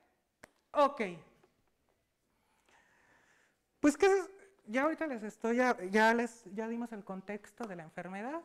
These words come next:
Ahora vamos a hablar de qué usamos para resolverlo. ¿Han oído la idea de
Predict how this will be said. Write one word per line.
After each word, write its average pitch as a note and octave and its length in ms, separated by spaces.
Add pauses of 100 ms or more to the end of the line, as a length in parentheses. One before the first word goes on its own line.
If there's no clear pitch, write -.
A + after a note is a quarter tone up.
(240)
Ahora G3 180
vamos G3 300
a - 20
hablar F#3 320 (320)
de F#3+ 140
qué A3+ 160
usamos F#3 260
para F#3+ 160
resolverlo. B3+ 420 (1160)
¿Han C#4+ 200
oído D4 340
la B3 100
idea A3+ 280
de A3+ 220